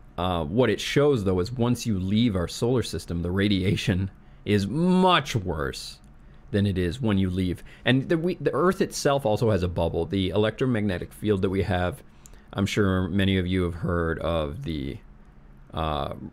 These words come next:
radiation belt that exists just outside of the Earth. The Apollo astronauts would have had to have passed through it on their way to the moon.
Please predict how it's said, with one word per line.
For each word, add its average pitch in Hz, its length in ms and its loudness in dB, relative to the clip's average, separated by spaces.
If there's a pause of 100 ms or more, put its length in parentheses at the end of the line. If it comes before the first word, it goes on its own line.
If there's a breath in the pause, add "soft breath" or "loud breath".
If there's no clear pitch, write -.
radiation 98 640 2
belt 85 260 0
that 82 120 -4
exists 82 360 -6
just 87 300 -6
outside 76 340 -4
of 69 100 -8
the 71 140 -6
Earth. 110 460 0 (240)
The 78 100 -4
Apollo 95 460 0
astronauts 92 640 -2
would 82 120 -2
have 80 80 -6
had - 160 -6
to 78 100 -4
have 73 120 -6
passed - 340 -4
through 98 300 0
it 90 80 0
on 85 140 -6
their 98 100 -4
way 87 180 -2
to 87 80 -4
the 85 120 -8
moon. 127 520 0